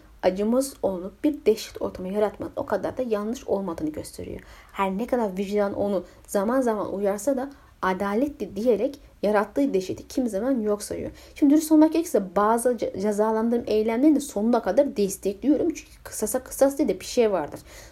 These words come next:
Suça denk bir ceza olması adalettir ve vicdan merhamet duygularının araya karışıp adaleti engelleme izin vermesi mazluma adaletsizlik ve ikinci kez onları mağdur etmektir. Ama sınırlı belirleyemez iseniz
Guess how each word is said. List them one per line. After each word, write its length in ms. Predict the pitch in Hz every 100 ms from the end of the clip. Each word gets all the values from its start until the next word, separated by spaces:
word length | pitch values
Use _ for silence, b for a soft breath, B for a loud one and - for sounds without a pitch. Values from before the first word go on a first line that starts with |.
| B
Suça 400 | - - 226 185
denk 240 | 233 262
bir 120 | 208
ceza 280 | 190 190 196
olması 400 | 185 190 262 -
adalettir 720 | - 175 185 185 247 262 285 277 B
ve 160 | 185 170
vicdan 340 | 185 - 247 233
merhamet 500 | 214 208 - 269 269
duygularının 460 | 208 202 208 302 -
araya 340 | 180 185 208
karışıp 380 | 202 175 - 311 B B B
adaleti 540 | - 208 214 180 170 -
engelleme 480 | 196 208 208 180 165
izin 320 | - 202 220
vermesi 440 | 185 165 170 330 320 B B
mazluma 440 | 208 220 214 185 160
adaletsizlik 760 | - 190 226 262 254 277 285 - b b
ve 60 |
ikinci 340 | - - 247 202
kez 180 | 175 -
onları 240 | 208 254
mağdur 400 | 196 180 190 190
etmektir. 480 | 175 - - - - B B B
Ama 300 | - 226 233 - - - - b b
sınırlı 600 | - - 220 262 277 302
belirleyemez 640 | 247 233 254 294 277 233
iseniz 540 | 202 - 220 370 -